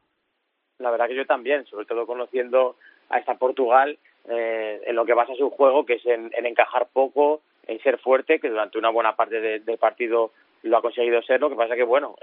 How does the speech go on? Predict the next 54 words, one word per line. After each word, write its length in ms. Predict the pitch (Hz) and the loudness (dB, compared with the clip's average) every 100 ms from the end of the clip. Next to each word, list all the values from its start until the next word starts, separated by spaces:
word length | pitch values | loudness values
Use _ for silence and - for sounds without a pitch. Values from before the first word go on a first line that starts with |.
| 95 | -4
eh, 200 | 98 98 | -2 -2
al 140 | 101 | -4
final 460 | 110 107 113 123 123 - _ _ | -2 2 2 2 -4 -12 _ _
el, 420 | - 127 123 117 - | 4 4 4 -2 0
el 140 | 135 131 | 0 4
valor 280 | 120 131 | 4 2
de, 300 | 131 131 131 | 0 0 0
de 140 | 123 131 | 0 0
gol 340 | 147 143 123 120 | 2 2 -2 -10
es 80 | 117 | -4
lo 160 | 123 | -4
que 100 | 120 | -4
tiene, 260 | 123 139 151 | -2 -2 -2
y 40 | |
como 240 | 147 123 110 | -2 -4 -4
Cristiano 720 | 110 - 120 120 120 123 120 | -8 0 2 2 0 0 0
se 80 | 127 | -2
ha 40 | |
inventado 340 | 117 123 123 120 | -2 0 0 0
ese 220 | - - | -2 -4
penalti 360 | 123 143 139 113 | 0 0 0 -4
y 100 | 110 | 0
ya, 160 | 113 110 | 0 -2
y 140 | 117 113 | -6 0
ya 280 | 113 113 113 | 0 0 -6
nos 160 | 110 | -4
ha, 140 | 120 - _ _ - | -4 -4 _ _ -8
se 60 | |
ha 40 | 113 | -6
puesto 220 | 117 120 | -4 -4
en 60 | |
ventaja 460 | 120 113 123 120 117 _ _ _ | -4 0 2 2 -2 _ _ _
a 40 | - | 0
Portugal 380 | 131 135 120 127 | 0 4 2 2
tan 140 | 131 | -2
pronto, 240 | 131 139 | -2 -6
hemos 160 | 143 123 | -4 -6
tenido 220 | 131 123 | -4 -6
que 80 | 123 | -4
ir 140 | 127 - | -6 -2
arriba 380 | 123 131 156 160 | -2 0 0 2
y 60 | |
al 100 | 127 | 0
final 480 | - 110 113 120 127 _ - | -4 -6 -4 -4 -6 _ -8
el 100 | - | -2
propio 220 | 135 143 | 0 0
acierto 300 | 156 143 135 | -2 -4 -2
cristiano 460 | 139 - 147 160 | -4 2 2 4
ha 100 | 147 | 0
hecho 200 | 127 180 | -2 -6
que, 260 | 147 120 117 | -4 -2 -2
que 60 | 123 | -2
hayamos 260 | 117 117 | -2 -4
visto 400 | 117 110 113 107 | -8 -4 -4 -4